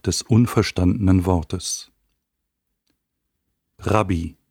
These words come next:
Synonym für Tradition und Inspiration.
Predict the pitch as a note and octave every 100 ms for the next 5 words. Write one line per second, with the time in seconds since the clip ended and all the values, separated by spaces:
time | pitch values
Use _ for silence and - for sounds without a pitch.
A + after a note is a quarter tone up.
0 | _ _ _ _ _ _ _ _ _ _
1 | - G2+ G2 G2+ B2 C3+ C3 - G#2+ G2+
2 | G2 - G2+ G2 F#2+ - - G#2+ A2+ A2+
3 | C#3 D3 - - _ _ - D3+ - -
4 | F2+ D#2+ D#2 - F2+ D#2 D#2+ D2+